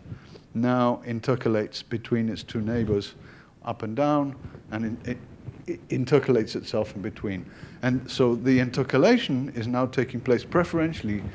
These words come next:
left-right, so that they elongated, uh, an array of cells along the midline, generating that Polonaise structure. So something like this. So there's a domain at the edge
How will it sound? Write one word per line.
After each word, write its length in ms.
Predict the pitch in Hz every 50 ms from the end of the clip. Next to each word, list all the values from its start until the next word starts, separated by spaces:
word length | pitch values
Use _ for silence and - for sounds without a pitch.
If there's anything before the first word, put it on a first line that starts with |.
| - - -
left-right, 680 | 131 143 165 - - 139 139 135 123 101 104 - - - - - - - - - - - - - - -
so 180 | - - 127
that 240 | 107 120 123 - 123
they 120 | 135 131 - - 160
elongated, 680 | 165 180 175 156 131 127 120 117 - - 120 101 80 - -
uh, 140 | 113 104 - -
an 140 | 113 110 110
array 280 | 113 113 131 131 127
of 120 | 123 113 110
cells 320 | - 123 107 107 104 -
along 300 | 107 104 117 120 117 110
the 60 | 110
midline, 460 | 107 104 104 92 101 98 98 98 98 95 - - - - - - - -
generating 640 | - 127 120 113 117 113 104 104 104 98 - 110 104
that 220 | 107 101 - - -
Polonaise 460 | - 107 101 104 104 101 95 95 92
structure. 420 | - - - - - - - 90
So 140 | - - 131
something 360 | - - 190 190 190 185 160
like 200 | 135 120 110 -
this. 240 | - 87 82 - - - - - - - -
So 120 | - 147
there's 100 | 139 131
a 80 | 135 135
domain 400 | 131 143 143 151 175 202 220 208
at 120 | 175 135
the 180 | - 123 127 143
edge 340 | 151 180 202 214 220 208